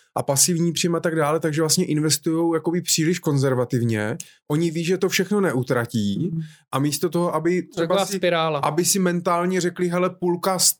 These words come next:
Speaker 1: půlku stejně zdědí děti, tak nechme si to zatím ještě jakoby na sebe, nedávejme jim to,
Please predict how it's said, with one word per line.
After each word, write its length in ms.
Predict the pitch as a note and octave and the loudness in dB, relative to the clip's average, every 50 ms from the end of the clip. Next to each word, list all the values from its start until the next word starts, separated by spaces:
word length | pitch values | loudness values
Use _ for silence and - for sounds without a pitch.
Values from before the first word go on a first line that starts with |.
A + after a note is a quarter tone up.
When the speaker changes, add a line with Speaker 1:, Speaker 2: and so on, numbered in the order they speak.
| _ _ - | _ _ 0
Speaker 1:
půlku 280 | F3 F3 F3 - G#3 | 2 2 2 0 -2
stejně 400 | - - - F#3 E3+ E3+ F#3 G3 | -4 0 0 0 0 2 0 -2
zdědí 440 | F3 E3 E3+ E3+ D#3 D#3 F3+ G3 G3 | 0 0 0 0 0 0 -2 0 0
děti, 580 | D#3+ D#3 D3 D3 - - C3 A#2+ A2 A#2 E3+ F3+ - - - _ - | 2 0 0 0 0 2 2 2 2 2 0 -2 -4 -10 -18 _ -4
tak 240 | - D#3+ D#3 - - - - - - | -4 -2 -2 -4 -10 -12 -20 -12 -6
nechme 320 | C#3+ D3+ D#3 D#3+ E3+ F3 | -2 -2 -2 0 0 2
si 160 | D#3 - E3 C#3 | 2 2 2 2
to 100 | E3+ E3 | 0 0
zatím 340 | F3+ F3+ E3+ F3 F#3+ F#3 - | 0 0 0 0 -2 0 0
ještě 260 | F3+ F3+ - - G3 | -2 -2 0 0 0
jakoby 320 | F#3 F3+ - F#3+ E3 E3 | 0 0 -2 -2 0 0
na 120 | C3 A2 G#2+ | 0 2 2
sebe, 300 | - - D#3 D3+ G3 F#3+ | 2 2 2 2 2 2
nedávejme 600 | E3+ C#3+ C3+ C3+ C3 C3 B2 B2+ C3 B2 B2+ B2+ | 2 2 2 2 0 0 0 0 0 0 0 0
jim 200 | B2 A#2+ A#2+ A#2+ | 2 2 0 0
to, 240 | - B2 A#2+ C#3+ F3 | 0 2 0 0 0